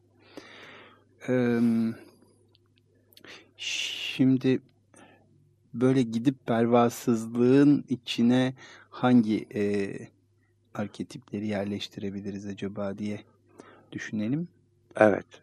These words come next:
Speaker 2: Şimdi orada tabii bir ikili var. Birbirine karşıt iki arketip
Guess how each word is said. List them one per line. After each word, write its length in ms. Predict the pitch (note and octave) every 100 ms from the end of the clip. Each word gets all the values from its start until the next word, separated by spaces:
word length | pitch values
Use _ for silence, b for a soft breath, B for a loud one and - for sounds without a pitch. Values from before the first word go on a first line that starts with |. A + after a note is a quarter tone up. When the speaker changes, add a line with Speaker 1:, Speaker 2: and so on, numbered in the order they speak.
| _ _ _ b b b
Speaker 2:
Şimdi 240 | - C#3 B2
orada 260 | B2+ B2
tabii 420 | - - C#3 A3+ G3
bir 240 | C3+ B2+ F3
ikili 480 | F#3+ - F3 F#3 -
var. 500 | - - - - - _
Birbirine 420 | - C2+ D2 D#2
karşıt 500 | - F#2 F2 - F#3+ - -
iki 340 | - - A3+
arketip 540 | - - - - -